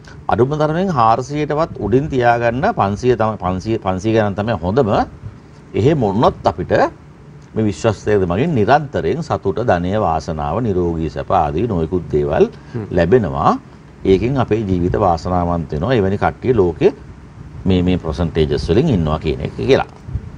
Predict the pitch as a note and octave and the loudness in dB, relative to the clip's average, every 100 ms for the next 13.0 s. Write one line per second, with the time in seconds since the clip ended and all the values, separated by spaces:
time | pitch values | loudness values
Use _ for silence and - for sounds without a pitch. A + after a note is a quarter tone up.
0 | - - D3+ E4+ D#4 - - - - - | -10 0 0 0 -4 -12 -18 -18 -6 0
1 | - G3 G#2 D#3 G#3 A2+ G#2+ F#2+ F#2+ F2 | 4 4 4 4 4 2 0 -2 -2 -2
2 | D2+ C2+ C2 D2+ F#2 C#4 F#4 - - - | -4 -6 -6 -4 0 -2 -2 -14 -20 -20
3 | - - F#2 F#3 - - B2 D#4+ F#4 C#4 | -8 0 4 4 2 0 2 2 0 -2
4 | D#3+ E3 E3 C3+ F2+ D#2 D#2+ E3+ F#4+ - | -2 0 0 0 -2 -2 -2 -2 -2 -6
5 | - - - - - - - - - B2+ | -18 -20 -20 -20 -20 -20 -20 -20 -4 0
6 | D3+ F3 F#3 G3+ A#3 A3+ - - A2+ C3 | 0 0 0 0 2 0 -4 -2 0 0
7 | D#3+ E3 F3 F3 A2+ G#2+ B2+ D#3 - F#2 | -2 -2 -2 2 2 2 -2 -2 -2 -2
8 | - B2 D#3 D3+ G#2+ D2+ D2 - - A2+ | -2 0 0 0 -2 -4 -4 -2 0 2
9 | G#2 C#2+ C#3 B3+ - - - - - - | 2 0 -6 -8 -12 -20 -20 -20 -20 -20
10 | - - A3 G#3 - A#2 E3 A3 A#3 A#3 | -20 -4 -2 0 0 2 4 4 4 0
11 | G3+ - G#3 G#3 A#3+ A#3 G#3 A3+ A3+ D#3 | -2 0 2 4 2 2 2 2 2 2
12 | G2+ D#2+ C#3+ C#2 - - - - A2+ - | 2 -4 -6 -10 -10 -12 -14 -14 -14 -16